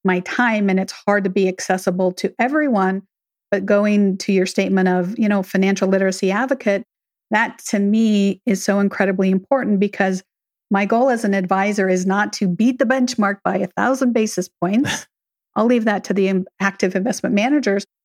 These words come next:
Speaker 1: My role as an advisor is to help every one of my clients, regardless at what stage they are on the asset accumulation stage,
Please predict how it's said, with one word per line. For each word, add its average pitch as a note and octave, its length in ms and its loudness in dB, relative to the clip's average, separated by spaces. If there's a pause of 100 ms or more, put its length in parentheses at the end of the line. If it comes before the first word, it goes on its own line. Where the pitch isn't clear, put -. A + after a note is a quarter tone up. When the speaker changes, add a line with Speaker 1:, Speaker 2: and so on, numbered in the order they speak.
(360)
Speaker 1:
My A3 240 2
role A#3 260 2
as G3+ 160 0
an G3 120 0
advisor G#3 600 0
is G#3+ 220 -6
to G3 180 -2
help A#3 360 -4 (380)
every C#4 300 0
one B3+ 160 -2
of G#3+ 80 0
my G3 180 0
clients, F#3+ 440 -2
regardless G3+ 440 -2
at - 120 -4
what G3 480 -2 (160)
stage G#3 380 -2
they G3 160 0
are F#3 380 0 (420)
on G3 60 0
the G3 100 0
asset F#3+ 260 -2
accumulation G3+ 720 0
stage, F#3 460 0